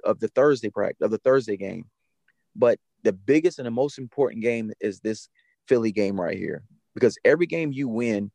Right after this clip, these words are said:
makes the next game just that more important. Because if you continue to lose games, sooner or later, once it start hitting December,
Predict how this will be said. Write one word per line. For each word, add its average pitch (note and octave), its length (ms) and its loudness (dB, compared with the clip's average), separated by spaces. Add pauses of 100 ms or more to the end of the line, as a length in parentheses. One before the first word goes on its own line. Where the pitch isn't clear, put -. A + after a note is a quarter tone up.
makes B2 380 2
the G#2 120 4
next A2+ 380 0
game G2+ 360 0 (540)
just A#2 300 2
that - 160 4
more G#2+ 200 -2
important. - 480 -2 (560)
Because A#2 260 0
if - 160 -4
you B2+ 60 -6
continue D#3 420 -2
to D3+ 80 2
lose C3+ 300 0
games, G#2+ 520 -2 (580)
sooner E3+ 400 2
or C3+ 60 8
later, A2 400 6 (100)
once B2+ 260 -4
it C3 60 -6
start B2+ 320 2
hitting A2+ 420 -2 (340)
December, A#2+ 800 2